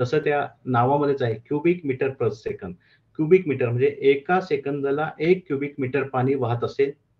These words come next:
तर त्याला आपण म्हणतो cumex, आणि एका सेकंदाला एक cubic feet पाणी वाहत असेल, तर त्याला आपण म्हणतो cusex. सजीवातील पाणी मोजायचं असेल, तर again, अ, same formula आहे, जसं आपण आर्द्रता किंवा hydroscopic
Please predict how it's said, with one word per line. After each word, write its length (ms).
तर 60
त्याला 220
आपण 200
म्हणतो 220
cumex, 480
आणि 280
एका 240
सेकंदाला 640
एक 220
cubic 360
feet 180
पाणी 200
वाहत 240
असेल, 300
तर 60
त्याला 200
आपण 200
म्हणतो 240
cusex. 600
सजीवातील 560
पाणी 200
मोजायचं 340
असेल, 220
तर 60
again, 480
अ, 140
same 300
formula 360
आहे, 100
जसं 220
आपण 200
आर्द्रता 440
किंवा 260
hydroscopic 680